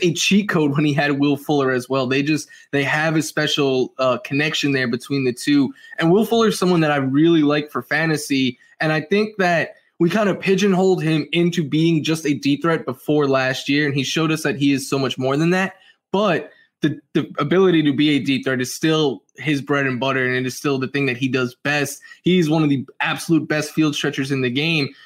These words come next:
So wherever he ends up, he needs a quarterback that could take advantage of his field stretching abilities. I do not want him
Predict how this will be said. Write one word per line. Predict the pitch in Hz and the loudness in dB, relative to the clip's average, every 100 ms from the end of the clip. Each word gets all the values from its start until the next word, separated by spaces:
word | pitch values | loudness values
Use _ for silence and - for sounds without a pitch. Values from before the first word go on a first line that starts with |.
| - | -20
So | - 165 156 143 | -4 0 4 4
wherever | 135 151 208 240 | 2 2 2 2
he | 190 190 | 4 4
ends | 180 160 | 4 2
up, | 151 151 - | 0 -2 -4
he | 127 170 190 | -2 2 4
needs | 185 190 170 | 4 2 0
a | 147 | 0
quarterback | 160 156 143 139 131 | 0 0 2 0 -2
that | 147 | -4
could | 147 131 | -6 -4
take | 143 | -4
advantage | 127 123 127 131 113 | -2 -2 -2 -4 -4
of | 117 120 | -6 -4
his | 135 127 | -4 -4
field | 135 135 127 | -2 -2 -2
stretching | 123 117 123 | -6 -4 -2
abilities. | 120 123 120 123 - | 0 0 0 -2 -2
I | 127 | -6
do | 135 139 | -2 0
not | 139 147 147 | 2 0 0
want | 156 135 | 0 0
him | 143 131 | 0 -2